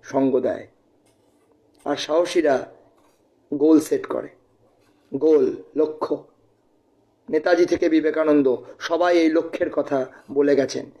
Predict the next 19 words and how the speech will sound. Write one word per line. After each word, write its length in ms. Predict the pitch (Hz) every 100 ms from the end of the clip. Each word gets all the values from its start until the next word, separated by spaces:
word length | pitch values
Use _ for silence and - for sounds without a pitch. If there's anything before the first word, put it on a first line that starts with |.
| _
এই 120 | 170
গোল 260 | 151 165 170
সেটের 360 | 165 165 220 196
কথা 220 | 147 147
বলে 220 | 113 78
গেছেন। 280 | 71 - - - _ _ _ _ - _
গোল 220 | 170 247 269
পূরণ 320 | 262 254 254
নাই 180 | 170 214
হতে 220 | 180 165
পারে, 200 | - - - _ _ _ -
লক্ষ্য 340 | 160 190 190 240
সেট 240 | 190 196
করলে 360 | - 233 196 156 151 151 -
যে 80 | 175
সবসময় 580 | 196 185 - 226 220 208 196 -
লক্ষ্য 340 | 190 202 - 233
অ্যাচিভ 340 | 160 - 262 220
হবে 200 | 190